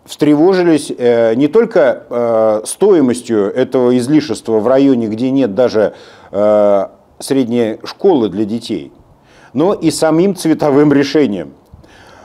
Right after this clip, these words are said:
Э, граждане планируют обратиться в прокуратуру на предмет, э, разъяснения им, не содержится ли в этих, э, опорах освещения с радужной подсветкой, э, ну, некой, некого элемента,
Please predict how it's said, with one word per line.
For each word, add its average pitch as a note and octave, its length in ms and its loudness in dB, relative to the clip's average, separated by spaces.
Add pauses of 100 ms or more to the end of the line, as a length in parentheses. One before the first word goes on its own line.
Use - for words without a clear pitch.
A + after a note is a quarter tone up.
(140)
Э, F#2 180 -8
граждане F3 480 0
планируют D3+ 580 2
обратиться B2 920 0
в - 40 -12
прокуратуру C3+ 840 0
на B2 100 0
предмет, D3+ 600 -2
э, A2+ 400 0
разъяснения C3+ 800 -2
им, B2 400 -4
не C3+ 80 -2
содержится C#3 720 -2
ли A#2 80 -2
в A#2+ 80 0
этих, A#2 360 -4
э, G2+ 320 -6
опорах A#2+ 440 -2
освещения A#2+ 800 -6 (340)
с - 180 -6
радужной B2 760 0
подсветкой, C#3+ 800 0 (240)
э, G#2+ 480 -2 (180)
ну, D#3 240 -6
некой, C3+ 580 0
некого C3 760 -2
элемента, C3+ 800 0